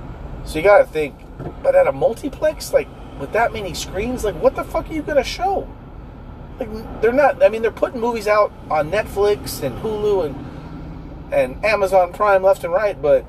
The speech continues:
are those the movies they're gonna show? Like, I wouldn't mind seeing that one that's got Jared Leto and, uh, Denzel Washington,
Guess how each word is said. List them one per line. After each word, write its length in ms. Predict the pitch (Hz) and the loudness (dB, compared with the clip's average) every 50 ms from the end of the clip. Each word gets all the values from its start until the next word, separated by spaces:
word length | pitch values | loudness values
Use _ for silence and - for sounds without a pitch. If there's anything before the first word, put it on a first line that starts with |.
| - - - - - - - - - - - - - - - - - - - - - - - - - - - - - - | -12 -16 -18 -16 -16 -16 -16 -16 -16 -18 -18 -18 -18 -18 -18 -16 -16 -16 -14 -14 -14 -14 -14 -14 -14 -12 -12 -10 -4 2
are 180 | 539 554 554 539 | 6 8 8 8
those 280 | - 285 - 440 415 - | 8 6 4 2 2 -2
the 100 | - 220 | -2 -2
movies 300 | 233 240 254 254 233 - | -2 -2 -2 -4 -4 -4
they're 120 | 254 247 | -4 -2
gonna 160 | 254 262 254 | 0 -2 -2
show? 420 | 247 - 254 262 277 - - - - | 0 2 4 4 4 2 0 -8 -6
Like, 220 | - 277 240 208 - - - - - - - - - - - - - - - - - - - - - - - - - - - - - - - - - - | -6 -6 -6 -6 -8 -16 -18 -18 -18 -18 -18 -18 -18 -18 -18 -18 -18 -18 -16 -16 -16 -16 -16 -16 -16 -14 -14 -14 -14 -14 -14 -14 -14 -12 -12 -2 2 4
I 60 | 165 | 6
wouldn't 200 | 196 226 190 185 | 6 4 4 4
mind 200 | 180 170 160 - | 2 2 0 -2
seeing 180 | - 180 165 | -4 -4 0
that 180 | 156 143 131 139 | 0 0 2 4
one 180 | 131 139 135 135 | 4 4 4 2
that's 180 | 117 - - | -2 -8 -4
got 240 | - 135 127 - 131 | 0 2 2 2 2
Jared 300 | - 123 123 123 120 117 | -2 -2 -2 -2 -4 -6
Leto 480 | 120 123 127 123 123 120 120 120 117 110 | -8 -6 -2 0 0 2 2 0 -2 -2
and, 260 | 101 92 90 92 87 | -6 -6 -8 -10 -10
uh, 160 | 90 90 92 | -10 -10 -10
Denzel 400 | - 123 123 120 113 123 120 107 | -10 -10 -10 -4 0 2 2 2
Washington, 800 | 104 110 117 123 - - 135 120 104 - 123 117 113 113 110 110 | 4 4 4 2 2 0 -6 -10 -8 -6 -4 -4 -4 -4 -6 -8